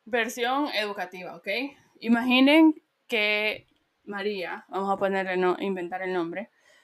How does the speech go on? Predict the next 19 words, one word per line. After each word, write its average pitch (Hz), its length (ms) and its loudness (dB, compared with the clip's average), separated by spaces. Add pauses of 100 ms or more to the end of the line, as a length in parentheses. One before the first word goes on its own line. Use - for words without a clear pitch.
(280)
María 247 720 -2 (580)
es 220 160 6
una 240 360 8
adolescente 214 680 6
muy 196 160 -6
insegura. 180 400 -10 (440)
María 214 420 -2
tiene 214 220 -6
miedo 202 160 -4
a 196 40 0
hablar 185 200 0
en 185 100 -4
público. 190 340 -8 (460)
María 190 380 -8
viene 247 560 0 (180)
y 220 320 -4
tiene 196 220 0
una 202 80 2
exposición. 262 680 2